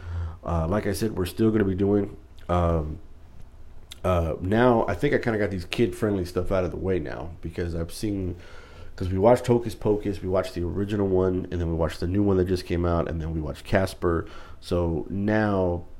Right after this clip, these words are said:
because I kept watching these, you know, kind of kid-friendly horror film, kid-friendly Halloween films, we're gonna go right into horror films. I'm trying not to cover some that I've done already, 'cause I know I've covered,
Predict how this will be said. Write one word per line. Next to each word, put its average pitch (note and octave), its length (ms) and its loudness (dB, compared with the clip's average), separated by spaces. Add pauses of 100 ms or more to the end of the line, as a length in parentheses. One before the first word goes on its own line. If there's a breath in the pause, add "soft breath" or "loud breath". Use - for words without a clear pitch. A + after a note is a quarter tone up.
(120)
because G2 680 0 (460 loud breath)
I F#2 140 -2
kept - 320 -4
watching F#2 460 0
these, E2 160 -2
you F#2 340 -6
know, D#2+ 200 -4 (160)
kind F#2 180 -4
of F2+ 100 -6
kid-friendly F#2 840 0 (220)
horror A2 340 6
film, D2 300 -6
kid-friendly A2 520 2
Halloween G2+ 540 2
films, D#2+ 360 -8 (360 loud breath)
we're F#2 160 0
gonna F2+ 100 2
go E2+ 320 0
right F2+ 220 0
into E2+ 240 -2
horror F#2 260 2
films. E2+ 380 -2 (200 loud breath)
I'm F2 100 -6
trying E3+ 200 4
not F3+ 140 0
to G2 60 -4
cover G2 280 -2
some F2 280 -2
that E2 100 0
I've D2+ 280 -8 (480 loud breath)
done F2+ 380 4
already, D#2+ 540 -2 (100)
'cause - 140 -8
I E2+ 40 0
know G#2+ 440 4
I've E2+ 220 -6
covered, F#2 520 0